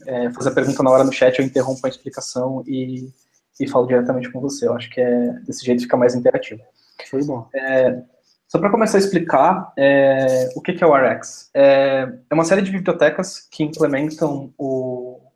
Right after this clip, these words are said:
Speaker 1: o, o, o padrão de, de programação reativa. Então, O que que é legal do, do R X? Ele é,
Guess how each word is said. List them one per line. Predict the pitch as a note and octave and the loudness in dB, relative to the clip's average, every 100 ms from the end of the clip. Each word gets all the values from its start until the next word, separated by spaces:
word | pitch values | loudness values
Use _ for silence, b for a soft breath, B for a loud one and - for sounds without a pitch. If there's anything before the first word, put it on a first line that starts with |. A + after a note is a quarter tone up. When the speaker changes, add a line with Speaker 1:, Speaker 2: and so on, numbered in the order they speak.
| _ _ - | _ _ -14
Speaker 1:
o, | C3+ B2 B2 B2+ _ _ _ | -12 -12 -16 -20 _ _ _
o, | C#3 A#2+ C3+ - | -12 -6 -6 -6
o | - - | -10 -2
padrão | C#3 C3+ | 0 0
de, | C#3 | -2
de | - C3+ - | -10 -12 -6
programação | C#3 C#3 C#3 C#3 | 0 0 0 -2
reativa. | C3 C#3 - B2 - _ B B B B - | -2 -2 -4 -12 -14 _ B B B B -10
Então, | C#3+ C#3 C#3 D3+ D#3 D#3 D#3 D3+ C#3+ D3 _ _ _ _ - | -4 -2 2 4 6 4 4 0 -4 -10 _ _ _ _ -6
O | |
que | D#3+ G3 | -2 2
que | |
é | G3+ | 4
legal | E3 D3 D#3 D#3 D#3 _ _ | 6 6 4 0 -8 _ _
do, | C3+ B2+ B2 | -8 -6 -4
do | C3 C#3 | 2 6
R | B2+ A2+ | 6 4
X? | - - - | -4 -8 -2
Ele | C#3 D3 | 0 2
é, | D3+ D3+ D3 C3+ C3+ | 2 2 0 -2 -6